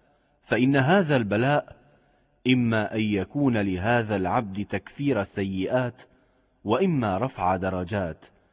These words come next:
وهذا مصداق قوله صلى الله عليه وسلم: "من يرد الله به خيرا يصب منه".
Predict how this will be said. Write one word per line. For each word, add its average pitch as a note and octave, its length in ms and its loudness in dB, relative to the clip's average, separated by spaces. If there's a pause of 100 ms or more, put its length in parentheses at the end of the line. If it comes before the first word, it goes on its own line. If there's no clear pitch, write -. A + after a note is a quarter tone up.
(460)
وهذا G#2 600 -2
مصداق G#2 680 -4 (100)
قوله A2 580 -2
صلى A2 380 -4
الله F2 520 -2
عليه F2+ 480 -4
وسلم: G2 760 -6 (1300)
"من E2+ 220 -6
يرد A2 500 0
الله G#2 720 0
به F#2+ 420 -4
خيرا G2+ 680 -4 (540)
يصب F2 640 -4
منه". F2+ 280 -4